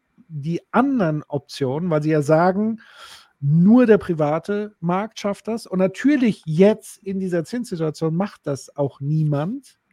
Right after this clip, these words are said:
Da wäre ja auch völlig verrückt. Aber sie schließen sozusagen aus, dass der Staat als Akteur selber baut, so wie es früher der Fall war. Und gleichzeitig, was ja auch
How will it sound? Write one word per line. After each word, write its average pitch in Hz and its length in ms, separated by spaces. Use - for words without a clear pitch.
Da 131 120
wäre 170 140
ja 151 120
auch 143 140
völlig - 500
verrückt. 160 420
Aber 208 300
sie 180 160
schließen 226 460
sozusagen 160 440
aus, 175 260
dass - 180
der 147 140
Staat 226 640
als 147 200
Akteur 208 800
selber 165 420
baut, 180 300
so 170 120
wie 202 100
es 196 100
früher 269 340
der 208 140
Fall 240 280
war. 151 340
Und 180 200
gleichzeitig, 180 720
was 170 160
ja - 160
auch - 460